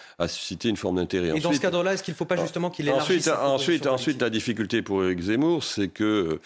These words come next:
Speaker 1: il avait quand même parié sur l'effondrement du Rassemblement national et que les résultats des élections législatives et également le résultat de l'élection présidentielle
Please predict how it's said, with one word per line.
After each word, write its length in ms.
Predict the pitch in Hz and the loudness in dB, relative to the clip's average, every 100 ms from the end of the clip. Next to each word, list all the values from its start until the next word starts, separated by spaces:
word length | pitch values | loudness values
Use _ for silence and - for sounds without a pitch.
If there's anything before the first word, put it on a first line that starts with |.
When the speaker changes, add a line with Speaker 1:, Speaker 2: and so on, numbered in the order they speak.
| - - - | -12 -20 -4
Speaker 1:
il 160 | 98 | 0
avait 180 | 104 107 | 2 0
quand 140 | 98 98 | 0 0
même 180 | 98 | 0
parié 380 | 87 101 101 104 | -2 -2 0 0
sur 200 | 95 90 | -2 -2
l'effondrement 540 | 85 85 87 82 90 90 | -2 -2 -4 -2 -2 -2
du 120 | 80 | -2
Rassemblement 480 | 80 - 80 80 78 | -4 -2 -4 -2 -2
national 540 | 82 - 107 143 151 | -2 0 0 2 2
et 120 | 90 | 0
que 120 | - | 0
les 140 | 92 82 | -2 0
résultats 400 | 85 85 85 90 | -2 -4 -2 -2
des 120 | 82 | -2
élections 340 | 80 80 87 | -4 -4 -6
législatives 880 | 80 80 80 - 85 - 143 151 123 - | -6 -6 -10 -8 -6 -4 -2 -2 -4 -10
et 120 | - | -8
également 320 | 82 85 87 | -4 -2 -2
le 80 | 85 | -2
résultat 280 | 78 80 92 | -4 -6 -4
de 60 | 80 | -4
l'élection 300 | 80 - 87 | -4 -6 -8
présidentielle 600 | 82 80 82 - 147 | -8 -8 -8 -2 -2